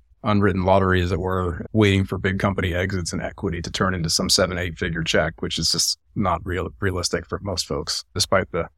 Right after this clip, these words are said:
despite the headlines when, you know, in twenty twenty-one valuations, for example, were going sky high. That does not happen for the large majority of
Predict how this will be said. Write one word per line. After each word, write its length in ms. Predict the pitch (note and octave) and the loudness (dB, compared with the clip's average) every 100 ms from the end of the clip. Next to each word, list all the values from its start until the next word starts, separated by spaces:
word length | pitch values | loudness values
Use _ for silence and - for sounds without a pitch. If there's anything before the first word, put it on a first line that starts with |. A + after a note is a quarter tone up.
| _ - | _ -2
despite 260 | - B2 | 4 4
the 60 | A#2+ | 6
headlines 460 | A#2+ A2+ A2 G#2+ | 4 6 6 6
when, 260 | G#2+ G2+ G2 A#2+ | 4 4 2 0
you 120 | A2 | 2
know, 120 | G2 | 2
in 80 | F#2+ | 2
twenty 180 | A2 G#2+ | 2 2
twenty-one 420 | G#2 G2+ G2+ G#2 | 2 4 4 6
valuations, 600 | G2 F#2+ F#2+ G2+ F#2 F#2 | 6 6 6 4 2 -4
for 120 | F2+ | -4
example, 320 | F#2 F2 E2 | -2 -2 -2
were 100 | F2 | -2
going 200 | E2+ F2 | -2 0
sky 300 | - F#2+ F2+ | 0 2 2
high. 240 | F2 F#2 E2+ | 4 4 4
That 140 | E2+ | 0
does 140 | F#2 | -2
not 200 | F#2+ F2+ | 0 2
happen 260 | F2 E2+ D#2+ | 2 0 -2
for 80 | D#2+ | -4
the 60 | |
large 260 | D#2+ D#2+ E2 | 0 0 0
majority 380 | E2 F2+ E2 E2 | -2 -2 -4 -6
of 80 | - | -12